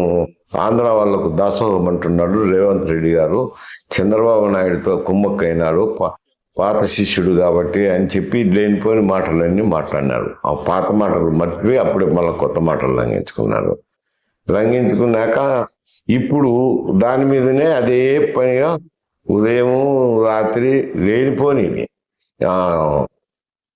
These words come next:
తెలంగాణ ఉపయోగించుకుంటా అంటే సరే, మాకు ఉపయోగించుకుంటే నీళ్ళని మీరు కిందికి తీసిపోతున్నారంటే అర్థం ఉంది. అటువంటిది కింద వృ-, వృధాగా పోతున్న సముద్ర జలాలు, సముద్రానికి పోతున్న జలాలను ఉపయోగించుకుంటే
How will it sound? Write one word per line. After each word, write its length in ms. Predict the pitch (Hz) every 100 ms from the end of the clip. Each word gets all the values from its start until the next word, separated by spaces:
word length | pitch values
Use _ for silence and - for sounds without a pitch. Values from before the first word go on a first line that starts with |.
| _ _
తెలంగాణ 440 | 80 71 85 120 147
ఉపయోగించుకుంటా 840 | 147 - 147 156 151 139 139 139
అంటే 200 | 143 143
సరే, 280 | 156 135 127
మాకు 340 | 127 120 120 117
ఉపయోగించుకుంటే 800 | 117 113 127 131 107 - 110 113
నీళ్ళని 460 | 110 117 127 131 113
మీరు 240 | 110 98
కిందికి 360 | 92 113 110 117
తీసిపోతున్నారంటే 920 | 104 - - 98 98 92 90 87 87
అర్థం 300 | 104 - 82 69
ఉంది. 240 | 64 62 58 - _ _ _
అటువంటిది 680 | - 107 139 143 151 143 123 123 120 - - _ _ -
కింద 260 | 127 160 175
వృ-, 320 | 135 127 110
వృధాగా 420 | 113 117 139 143 143
పోతున్న 420 | 127 104 120 123
సముద్ర 520 | - 107 123 127 117
జలాలు, 420 | 110 110 107 110 101 -
సముద్రానికి 680 | 95 107 117 113 113 110
పోతున్న 340 | 101 104 - 98
జలాలను 460 | 92 98 107 107 101
ఉపయోగించుకుంటే 800 | 92 98 104 104 90 - 80